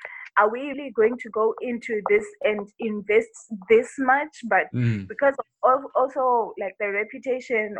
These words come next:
Speaker 1: of the, the history of the, the, the, the, um, economy in Zimbabwe as a country,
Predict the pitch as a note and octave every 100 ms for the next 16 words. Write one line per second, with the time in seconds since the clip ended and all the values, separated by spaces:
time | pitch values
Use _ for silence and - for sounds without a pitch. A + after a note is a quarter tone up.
0 | E3 F#3+ _ G3+ F#3+ F#3 - F#3+ F#3 G#3+
1 | B3 - A#3+ F#3+ F#3 F3 F3 - - -
2 | F#3+ F#3 F#3 F#3 F3+ F#3 F3+ F#3+ F3+ F#3
3 | F#3 _ _ A3 A3 A#3+ B3 A#3+ G#3 F#3+
4 | F3+ F3+ F#3 F#3 G#3+ G#3 G#3 G#3 G3 G#3
5 | A#3 A#3 A#3 A3